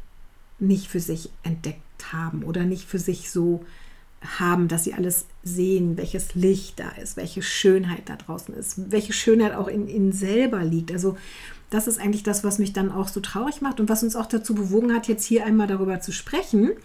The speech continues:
Und ich habe mich auch in einem, in einem Beitrag letztens auch bei, auf Instagram auch ein bisschen selbst auf die Schippe genommen, weil wir natürlich mit unserem,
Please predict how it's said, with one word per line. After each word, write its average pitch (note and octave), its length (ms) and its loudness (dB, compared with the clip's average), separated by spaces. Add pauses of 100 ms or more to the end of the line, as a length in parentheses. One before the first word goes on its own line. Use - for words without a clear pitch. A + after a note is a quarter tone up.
(540)
Und G#3+ 140 6
ich G#3 160 4
habe A3+ 140 0
mich C4 160 0
auch G#3 140 0
in G3+ 100 6
einem, F#3+ 260 0 (360)
in E3 100 -2
einem F3+ 160 0
Beitrag F#3+ 360 -2
letztens G3 260 -4
auch E3+ 80 -6
bei, - 180 -6
auf E3 100 -8
Instagram G3 480 -2
auch - 120 -2
ein G#3+ 100 6
bisschen A#3 260 4
selbst A3+ 260 2
auf F#4+ 120 0
die - 80 2
Schippe - 320 -2
genommen, F3 400 -4
weil F#3 180 0
wir G#3 120 8
natürlich A3 440 2 (320)
mit G3+ 200 2
unserem, G#3+ 800 4